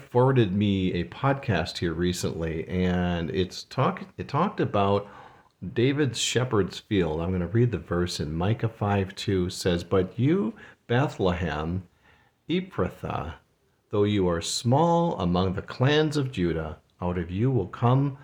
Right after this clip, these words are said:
for me one who will be ruler over Israel, whose origins are from old, from ancient times." This, this Ephrathah is a field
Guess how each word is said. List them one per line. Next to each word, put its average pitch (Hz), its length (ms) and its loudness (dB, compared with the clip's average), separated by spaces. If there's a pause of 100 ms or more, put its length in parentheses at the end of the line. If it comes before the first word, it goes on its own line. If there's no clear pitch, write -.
(220)
for - 120 -4
me 98 240 2
one 107 300 4
who 117 140 6
will - 160 -4
be 85 180 -4
ruler 127 540 2
over 135 200 2
Israel, 76 680 -4 (360)
whose 107 160 -2 (100)
origins 160 640 4
are 151 80 -2
from 160 260 0
old, 78 420 -2 (280)
from 90 180 -4
ancient 101 540 -2
times." 78 720 -8 (520)
This, 175 300 2 (240)
this 120 220 0
Ephrathah 92 760 0
is 95 160 -2
a 92 80 0
field 143 840 -4